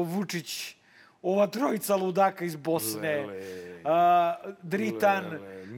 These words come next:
Speaker 1: a,
Speaker 2: Milo i Dritan
Speaker 1: ovaj,
Speaker 2: i
Speaker 1: kako
Speaker 2: ovaj
Speaker 1: zove iz naše južne pokrajine, ovaj, Kurti,
Speaker 2: Kurti.
Speaker 1: i Zajev, v-, zvani, ovaj, a, Vutra.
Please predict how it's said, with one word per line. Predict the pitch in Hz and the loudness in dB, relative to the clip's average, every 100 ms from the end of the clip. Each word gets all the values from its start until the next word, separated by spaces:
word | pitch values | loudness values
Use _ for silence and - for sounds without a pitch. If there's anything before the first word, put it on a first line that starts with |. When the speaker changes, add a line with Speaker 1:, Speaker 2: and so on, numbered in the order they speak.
| 151 | 0
Speaker 1:
a, | 165 170 | 4 4
Speaker 2:
Milo | 214 214 196 | 4 4 2
i | 185 | 0
Dritan | 147 185 202 - 190 | 0 -2 -2 2 4
Speaker 1:
ovaj, | 208 202 | 6 4
Speaker 2:
i | |
Speaker 1:
kako | 151 226 | 2 0
Speaker 2:
ovaj | 214 | 2
Speaker 1:
zove | 226 220 | 2 2
iz | |
naše | 202 214 208 | 2 -2 -2
južne | 202 180 180 | -4 -4 -4
pokrajine, | 170 170 170 160 151 147 | -4 -2 -2 -2 0 0
ovaj, | 143 151 151 147 147 143 143 | 0 0 2 0 -2 -2 -4
Kurti, | 185 220 202 - 196 185 | 0 0 0 0 2 4
Speaker 2:
Kurti. | 135 - 131 117 98 - - | 2 -6 -8 -6 -8 -12 -2
Speaker 1:
i | 165 185 | 0 0
Zajev, | 156 214 294 262 202 - _ _ _ | 4 6 6 4 -2 -18 _ _ _
v-, | 151 175 190 175 | -10 -4 0 0
zvani, | 156 196 202 196 180 | 2 2 2 0 -4
ovaj, | 170 170 170 170 170 165 | 0 0 0 0 0 2
a, | 160 156 | 2 2
Vutra. | 156 226 240 320 285 | 0 -2 2 2 2